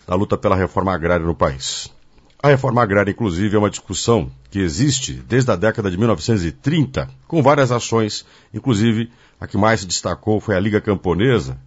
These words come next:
liderada por Francisco Julião. O nascimento do M S T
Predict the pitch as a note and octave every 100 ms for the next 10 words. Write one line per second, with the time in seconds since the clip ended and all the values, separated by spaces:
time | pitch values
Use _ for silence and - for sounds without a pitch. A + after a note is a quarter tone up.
0 | _ - G2 G2 G2+ F#2+ G2+ - G2+ -
1 | G#2 - F#2 G2+ F#2+ E2+ C2 - - _
2 | _ _ _ _ _ _ _ _ - D3+
3 | F3 E3+ C3+ D#3+ - C2 - D#2+ F2 D#2
4 | - A#2+ F#2+